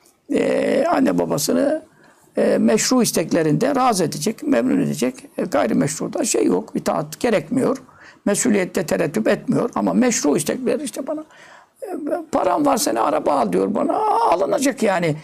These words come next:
Şimdi biz öyle işler yaşadık ki, ama memnun musun? Memnunum. Yani, e,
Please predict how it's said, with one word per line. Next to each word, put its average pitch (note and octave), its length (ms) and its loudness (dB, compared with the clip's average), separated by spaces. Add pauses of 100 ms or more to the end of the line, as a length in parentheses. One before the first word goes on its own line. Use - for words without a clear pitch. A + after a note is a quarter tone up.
(240)
Şimdi B3+ 300 2
biz A3+ 100 2
öyle B3+ 240 4
işler B3 280 0
yaşadık A3+ 500 0
ki, D4 280 0 (680)
ama C4+ 220 2
memnun B3 360 4
musun? A3+ 360 4
Memnunum. F3+ 600 4 (1300)
Yani, E3 440 2 (600)
e, A#3+ 640 0